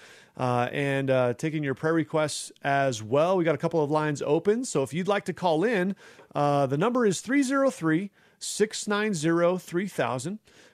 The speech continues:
and, uh, the text line is seven two zero, three three six, zero eight nine seven.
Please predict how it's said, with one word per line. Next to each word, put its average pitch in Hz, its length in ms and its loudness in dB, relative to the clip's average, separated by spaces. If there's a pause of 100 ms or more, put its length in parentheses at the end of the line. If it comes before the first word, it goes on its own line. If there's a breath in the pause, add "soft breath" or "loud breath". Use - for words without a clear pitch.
(160 soft breath)
and, 139 320 -2
uh, 139 80 6
the 127 120 0
text - 400 -6
line 165 300 2
is 143 140 0
seven 220 300 0
two 196 180 2
zero, 185 480 4 (240 soft breath)
three 220 580 -2
three 196 460 -2
six, - 640 -2 (100)
zero 165 720 2
eight 147 500 0
nine 123 680 -2
seven. 123 720 -2